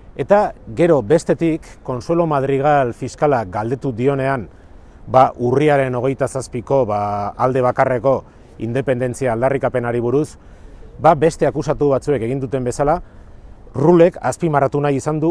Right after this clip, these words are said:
hura etzela, ba, beno, eh, adierazpen hark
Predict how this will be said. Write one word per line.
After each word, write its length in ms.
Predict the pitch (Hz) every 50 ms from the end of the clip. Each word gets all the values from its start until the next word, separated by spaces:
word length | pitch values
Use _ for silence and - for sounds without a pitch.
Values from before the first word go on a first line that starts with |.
| - -
hura 220 | 143 147 147 139
etzela, 480 | 127 - 147 139 135 135 135 131 123 92 - - - - - 104
ba, 120 | 110 113
beno, 300 | 123 127 123 135 139 - - 98
eh, 320 | 120 117 113 113 113 113 - -
adierazpen 580 | 120 123 123 151 170 160 147 - - 143 147
hark 240 | 147 143 110 - -